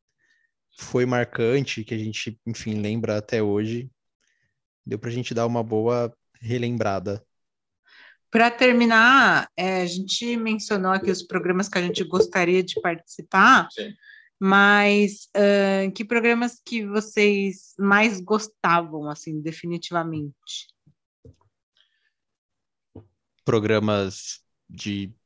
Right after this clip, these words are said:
Speaker 1: auditório, você diz, ou no geral?
Speaker 2: Ah,
Speaker 3: Qualquer
Speaker 2: qualquer
Speaker 3: um.
Speaker 2: um, qualquer um, no
Speaker 1: Qualquer um?
Speaker 2: geral. Séries, programas.
Speaker 1: Ai, o mais, mais? Ah, eu acho que pra mim é o Chaves. Não tem um outro, assim, que eu tenha assistido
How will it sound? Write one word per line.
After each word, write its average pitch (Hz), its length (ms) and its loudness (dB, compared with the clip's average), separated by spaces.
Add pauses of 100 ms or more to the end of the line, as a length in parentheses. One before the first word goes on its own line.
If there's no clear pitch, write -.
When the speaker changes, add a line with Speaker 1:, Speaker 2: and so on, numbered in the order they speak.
(100)
Speaker 1:
auditório, 101 720 -4
você 110 260 -6
diz, 208 220 -2
ou 349 280 2
no 120 240 -2
geral? 107 240 0
Speaker 2:
Ah, - 80 0
Speaker 3:
Qualquer 165 160 2
Speaker 2:
qualquer 110 320 4
Speaker 3:
um. 214 160 -8
Speaker 2:
um, 202 40 -14
qualquer 247 380 -4
um, 285 140 -8
no 208 80 -8
Speaker 1:
Qualquer 214 260 -4
um? 110 40 -4
Speaker 2:
geral. 170 220 -8
Séries, 165 840 -8
programas. 143 560 -18
Speaker 1:
Ai, 110 240 -4
o 107 80 -8
mais, 120 420 -6
mais? 120 760 -10
Ah, 151 160 0
eu 131 80 0
acho - 180 -8
que - 120 -20
pra 175 180 0
mim 160 440 -6
é 180 320 -6
o 214 40 -10
Chaves. 104 640 -8 (400)
Não 117 220 -8
tem 120 260 -6
um 139 180 -4
outro, 117 280 -2
assim, 117 240 -8
que 117 140 -8
eu 120 60 -8
tenha 117 240 -6
assistido 117 480 -6